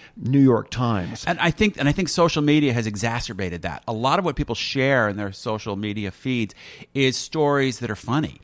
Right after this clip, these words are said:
Speaker 1: With, with newspapers, it was pretty clear. You didn't take everything very seriously that a tabloid newspaper said,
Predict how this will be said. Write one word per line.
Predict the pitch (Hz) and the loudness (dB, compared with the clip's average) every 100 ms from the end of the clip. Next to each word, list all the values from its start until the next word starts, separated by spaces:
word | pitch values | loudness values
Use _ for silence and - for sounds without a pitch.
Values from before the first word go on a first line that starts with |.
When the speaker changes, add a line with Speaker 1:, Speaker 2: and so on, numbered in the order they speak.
| - - | -20 -10
Speaker 1:
With, | 127 131 117 | -4 -4 -2
with | 139 113 | -4 -2
newspapers, | 143 220 285 - 147 131 120 | -2 -2 -2 -2 -2 0 -2
it | 127 | -4
was | 117 | -6
pretty | - - 294 240 147 | -8 -12 -6 -4 -4
clear. | - 170 185 156 | -8 -4 0 0
You | 180 | 0
didn't | 302 349 - | -2 -4 -6
take | - 220 214 | 0 0 0
everything | - 151 165 - 139 | -4 -4 -4 -4 -4
very | 101 120 120 123 | -4 -4 -2 -2
seriously | 107 - 123 107 95 - 101 98 - - - | -2 -2 0 0 0 -4 -4 -6 -6 -14 -2
that | 120 | 0
a | 113 | 0
tabloid | - - 143 127 110 104 101 | -2 -2 0 0 0 0 0
newspaper | 107 107 113 107 104 | -2 -4 -6 -8 -8
said, | - 110 98 | -6 -2 -2